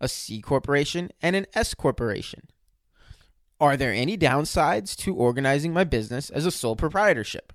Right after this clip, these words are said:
right? Basic fundamental questions. But business owners who are your potential clients, I guarantee you, as they're starting businesses, they are wondering these things. And if they can go to your website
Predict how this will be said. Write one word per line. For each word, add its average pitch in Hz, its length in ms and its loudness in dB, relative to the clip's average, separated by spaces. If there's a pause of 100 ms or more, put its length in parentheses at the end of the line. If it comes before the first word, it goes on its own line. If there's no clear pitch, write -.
right? 160 220 2 (800)
Basic 220 520 0 (200)
fundamental 185 720 4
questions. - 640 0 (380)
But 139 280 2 (220)
business 294 360 2
owners 131 420 2
who 147 120 2
are 135 60 4
your 151 120 4
potential 147 400 -2
clients, 180 520 2
I 123 80 0
guarantee 180 600 2
you, 156 180 8
as 139 160 2
they're 147 100 4
starting 143 380 0
businesses, 151 500 -4 (300)
they 160 140 8
are 190 120 12
wondering 143 460 4
these 107 180 -10
things. - 320 -12 (400)
And 139 380 0
if 135 120 0
they 170 140 4
can 190 160 -4
go 175 120 2
to 151 60 2
your 117 160 0
website 175 600 0